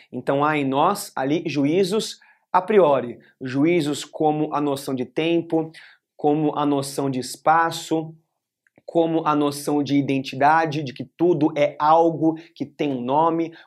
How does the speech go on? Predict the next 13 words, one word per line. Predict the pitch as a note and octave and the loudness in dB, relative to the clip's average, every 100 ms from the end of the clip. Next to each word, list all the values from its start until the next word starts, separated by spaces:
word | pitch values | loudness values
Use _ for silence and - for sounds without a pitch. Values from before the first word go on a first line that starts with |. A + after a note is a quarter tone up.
| _ | _
como | - E3+ E3+ | 0 0 0
a | D3+ | -2
noção | D3+ C#3 - E3+ D#3+ D#3+ D#3+ _ B2 | -2 -2 -2 0 0 -2 -8 _ -8
de | C#3+ | -4
causalidade, | C#3+ C#3+ C3+ B2+ B2+ D3+ E3+ D#3 F3 F3 _ | 0 0 0 0 2 2 2 0 -4 -8 _
né? | C#3 D#3 D#3 _ | -4 -2 -4 _
Então | C3+ | -6
aqui | C#3 - D#3 F3+ E3 | -6 -4 -2 -2 -2
o | - | -4
Kant | - D#3+ F3 E3+ F3+ | 0 2 2 0 -4
vai | C#3+ C#3 D3+ F3 - | 0 2 2 0 -6
justamente | C#3 D3 D3+ D3 D3 | -8 -4 -2 -2 -2
responder | D#3+ D#3 - E3 D3 E3 F3 | -4 -4 -4 -2 0 0 -4